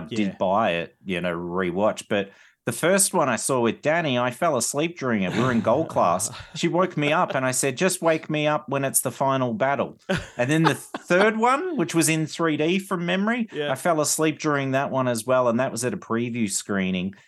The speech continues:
Speaker 2: And I was awoken by a friend next to me because I'd started to get my snore on.
Speaker 1: Oh,
Speaker 2: Uh, but I
Speaker 1: mate.
Speaker 2: did not sleep through Bumblebee,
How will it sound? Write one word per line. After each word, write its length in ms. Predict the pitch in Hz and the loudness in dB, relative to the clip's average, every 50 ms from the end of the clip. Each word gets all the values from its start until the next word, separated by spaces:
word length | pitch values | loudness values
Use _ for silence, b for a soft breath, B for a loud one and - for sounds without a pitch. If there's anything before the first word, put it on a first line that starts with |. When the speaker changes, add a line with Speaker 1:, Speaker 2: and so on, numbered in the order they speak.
| b b b - 98 | b b b -6 -4
Speaker 2:
And 300 | 98 101 101 98 98 107 | -2 0 0 2 2 2
I 80 | 104 | 2
was 140 | 101 98 95 | 2 0 0
awoken 580 | 101 95 92 98 98 107 - - 117 101 98 95 | -2 -2 0 0 0 0 -2 -4 -2 0 0 2
by 220 | 95 95 92 90 | 2 2 0 0
a 40 | 87 | -2
friend 300 | - - 104 98 92 92 | -4 -4 -4 -2 -2 -2
next 280 | 92 92 - - - | -4 -4 -4 -6 -6
to 100 | - 98 | -4 -4
me 100 | 92 87 | -4 -4
because 340 | 87 82 92 87 - 95 80 | -4 -6 -8 -8 -8 -8 -8
I'd 160 | 82 85 78 | -8 -8 -8
started 420 | - - - 95 87 87 85 82 78 | -8 -6 -4 -2 -2 -2 -4 -4 -6
to 80 | 90 | -6
get 200 | 87 90 87 - | -4 -6 -6 -6
my 120 | 85 85 80 | -6 -6 -6
snore 500 | - - - 90 90 92 101 98 92 90 | -4 -4 -4 -4 -4 -4 -2 -2 -2 -2
on. 240 | 87 80 78 76 B B B | -4 -4 -6 -10 B B B
Speaker 1:
Oh, 280 | - 135 147 147 139 135 | -10 -8 -6 -6 -4 -4
Speaker 2:
Uh, 180 | 95 92 92 | -2 -2 -2
but 120 | 143 151 139 | 0 2 2
I 40 | |
Speaker 1:
mate. 100 | 139 139 131 | 2 2 2
Speaker 2:
did 140 | 170 170 165 | 2 2 4
not 300 | 170 185 208 208 - - | 6 8 8 6 6 4
sleep 320 | - 175 180 185 190 185 | 4 6 6 6 4 4
through 220 | - - 165 151 | 2 0 2 4
Bumblebee, 800 | 117 151 147 151 139 139 131 113 110 120 120 147 170 190 190 - | 6 6 6 6 4 0 0 2 2 2 2 2 2 0 -4 -6